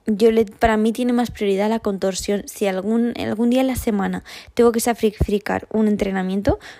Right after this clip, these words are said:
no vas, no voy a sacrificar el entreno de contorsión. Normalmente siempre sacrifico el de fuerza de piernas, pero porque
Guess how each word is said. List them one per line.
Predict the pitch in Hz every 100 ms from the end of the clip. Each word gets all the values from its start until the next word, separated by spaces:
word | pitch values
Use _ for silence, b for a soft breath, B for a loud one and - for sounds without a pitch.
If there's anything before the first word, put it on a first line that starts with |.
| -
no | 208 202
vas, | 196 185
no | - 214 185
voy | 170
a | 175
sacrificar | 170 170 175 - 185
el | 180 180
entreno | 180 175
de | 170
contorsión. | 170 175 170 175 190
Normalmente | 180 175 185 214
siempre | 208 196 190
sacrifico | 190 190 190 - 220 B B B B -
el | 220
de | 196
fuerza | 190 196
de | 196
piernas, | 185 202 196 208
pero | - 208 196
porque | - - - 190 170